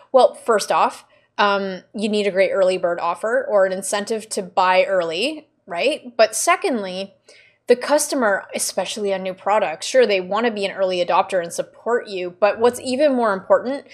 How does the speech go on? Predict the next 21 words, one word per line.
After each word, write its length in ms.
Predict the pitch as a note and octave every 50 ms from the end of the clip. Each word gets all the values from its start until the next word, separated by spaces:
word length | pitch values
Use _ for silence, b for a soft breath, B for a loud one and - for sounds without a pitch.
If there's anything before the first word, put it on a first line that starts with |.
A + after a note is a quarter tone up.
| B B B B B
and 160 | - A3+ A3+
what's 280 | G#3 B3 B3 - - - - _ -
more 340 | A3 G3+ G#3+ G#3+ G#3 G#3
challenging 960 | G#3+ - - - A#3 C4+ C#4 D#4 D#4 D4 B3 G#3+ G3 F#3+ F#3+ G3 G#3 A3 A#3+ _ _ _ -
as 240 | A#3 A#3 A#3 A3+ -
a 500 | - A3 G#3 G3 G3 F#3+ F#3+ F#3 - _ _ _ -
new 380 | G#3 G3+ G#3+ A3+ A#3+ B3 B3+ B3
product 800 | B3 - - - A#3+ A3+ A#3+ B3+ G3+ E3 E3 G3 - - - - _ _ _ _ _ _ _ _ _ - _ _ _ _ _ _ _ _
is 200 | - A#3+ G3+ G3
you 240 | F3+ G3 A#3 B3 C4
may 240 | C4+ C4+ C4+ C4 B3
not 400 | A3 G#3 F#3+ G#3 A3+ A3 - - - -
have 540 | - - G3 F3+ F3+ F3+ F3+ F3+ F3+ - B B B B B B B F#3+ F#3
built 240 | G3+ A#3 A3+ A3 A3+ -
a 100 | G#3 F#3+
trust 460 | F#3+ - - - G3 G3 - - - - _ _ _ _ _ _
profile 600 | _ - A3+ F#3+ F3 F3+ - F3 D#3 D#3 D#3+ E3 D#3+
or, 400 | C#3+ F3 F3 E3+ E3+ G3 - _ _ _ _ - -
I 60 | G3+
guess, 160 | F#3+ F3+ -
portfolio, 760 | - - - - - - G3 F#3+ F#3 F3 D#3+ D#3+ D#3 E3